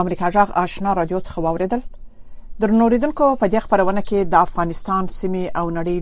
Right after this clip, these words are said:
د رپورټونو ترڅنګ، خو لومړی به دا رپورټ واورئ چې د اروپا د پارلمان مشرې یوې غونډې ته ویلي چې نړۍ به ډېر ژر په افغانستان کې په عامه ځایونو کې د اعدامونو، سنګسار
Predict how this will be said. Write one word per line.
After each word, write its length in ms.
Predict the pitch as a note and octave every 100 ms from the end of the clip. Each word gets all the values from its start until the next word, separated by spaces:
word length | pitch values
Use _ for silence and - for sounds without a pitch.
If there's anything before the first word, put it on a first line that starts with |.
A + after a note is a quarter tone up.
| E3
د 20 | D#3+
رپورټونو 400 | - E3+ F3+ E3 F3
ترڅنګ، 320 | - F#3+ G#3 C4+ - - - - - - - -
خو 120 | A3 A3 - A3+
لومړی 220 | A#3 C4+ C#4
به 60 | A#3
دا 60 | C4
رپورټ 300 | C4+ C#4+ C#4
واورئ 280 | C4+ C4 C4 -
چې 100 | B3+ B3+ G#3
د 20 | G#3+ F#3+
اروپا 320 | F#3+ F#3 G3+ G3
د 20 | F3+ -
پارلمان 460 | F3 F3 F3+ F3+ F3+
مشرې 340 | F#3 - F3+ F3+ F3
یوې 140 | E3+ E3
غونډې 220 | F3 G3+
ته 60 | E3+
ویلي 260 | E3 G3 G#3
چې 120 | - G#3 - - - - - - A3
نړۍ 240 | A#3 D4 D4
به 80 | D4 C4+ F#3+
ډېر 160 | A3 G#3+ F#3+
ژر 160 | A#3+ A3 - - - - -
په 60 | G#3+
افغانستان 520 | G#3 A3 A3+ A3+ D4+ D4 -
کې 120 | C4+ C4+ -
په 60 | -
عامه 200 | F#3 G3 C#4
ځایونو 320 | B3+ G3+ E3+ D#3+
کې 120 | E3+ D#3 - - - - F3
د 20 | G#3+ G#3
اعدامونو، 540 | G#3 G#3+ G#3+ C#4 C#4 C4+ A#3+ -
سنګسار 520 | F#3 F3+ - G3 F#3+